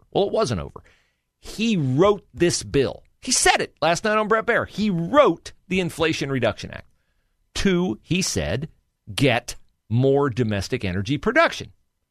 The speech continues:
But what will lead to more domestic energy production is relaxed standards on how oil companies are given permits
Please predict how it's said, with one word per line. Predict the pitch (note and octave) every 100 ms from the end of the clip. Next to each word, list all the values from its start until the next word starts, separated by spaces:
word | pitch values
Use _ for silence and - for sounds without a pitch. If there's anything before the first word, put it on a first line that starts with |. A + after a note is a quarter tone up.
| _ _ _ _
But | D#3 - - B3 - - - _ _ _ _ _ _ _ _ -
what | A#3+ C4
will | A3+ A3 G#3
lead | C4+ C#4 F#3+
to | G#3
more | F#3 E3+ D#3 - _ _ -
domestic | C3+ C3+ B2+ A#2 G2
energy | G2 F#2+ E2+
production | - D2 B1+ G1+ G#2+ E3+ _ _ _ _ _ _ _ - - -
is | A#2+ A#2 A2 - - _ _ _ _ -
relaxed | G#2+ A#2 A2+ C#3 F3 - - -
standards | - - C#3 G#2 F2 C#3 - - _ _ _
on | - A#2
how | G#2 A#2 A2+ -
oil | E3 F#3 C3
companies | - G#2+ B2 C3+ A2+
are | G2+
given | B2 A#2 A#2+
permits | - B2 B2 G#3 D#3+ -